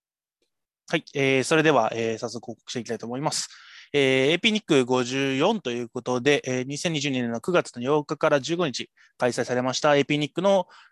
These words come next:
エーピーニックカンファレンスの報告をまずしていきたいと思います。えー、今回のエーピーニック五十四については、えー、シンガポールにて開催されました。会場を設けてオンサイトで開催されるのは二年半ぶりのことでした。えー、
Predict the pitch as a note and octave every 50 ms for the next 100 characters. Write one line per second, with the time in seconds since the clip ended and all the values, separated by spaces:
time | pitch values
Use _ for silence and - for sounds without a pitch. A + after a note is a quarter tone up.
0 | _ - D3+ D3 D#3+ D#3 C#3+ - D3+ C3+ C3+ C3+ B2+ - F#3+ G3+ E3 D3 C3 C#3
1 | A#2+ - B2+ A#2+ A#2 B2 A#2+ A#2 G#2 A2 G2+ - - - A#2+ A#2 G#2+ - - -
2 | C3+ C3 B2 - D#3 C3+ A#2+ A#2+ A#2 A2 A2 A#2 B2 B2+ - - - - - -
3 | _ _ _ _ _ _ _ _ _ _ - - B2 B2 - A#3 B3+ A3+ A3+ G3
4 | E3 C#3 B2 B2+ - - D#3 D#3 D#3+ D#3+ D3+ - C3+ A#2+ A2+ A#2+ A#2+ A#2+ B2 C3
5 | C3+ C#3 C#3+ C#3+ C3+ A#2+ A2+ - - C3+ A#2+ A#2+ A#2+ B2 C3 C3+ B2+ - - -
6 | A#2 A#2+ A#2 A2+ A2 - - F#3 G#3 G#3 G3+ G3 C4 B3 G3 C#3 C3 C#3 C3 -
7 | B2 A2+ - _ - - B2 A#2 - A#2+ A2+ - B2+ A#2+ C3 C3+ C#3 - - A#2+
8 | A2 - _ _ _ _ - _ _ _ - - F#3+ F#3+ G3 F3+ F#3+ G3 G3 G3
9 | G3 F#3+ G3 E3+ F3+ C3 C3 C#3 E3 F3 E3 E3+ C3+ - C3 A#2 A2+ A2 - B2
10 | A#2+ A#2 - B2+ A#2 C3+ B2+ C3+ C3+ C3+ B2+ B2+ B2 C3+ C#3 C#3+ C#3 C3 B2 A#2+
11 | B2+ D3+ D#3 D#3+ E3 D#3 D#3 F3 E3+ E3+ F3 F3 F3+ D3 - - A2 A2 - G#2
12 | - - - - _ _ _ _ - - - - - - _ _ _ - B2+ B2
13 | B2 B2 B2 B2 B2 B2 A#2+ -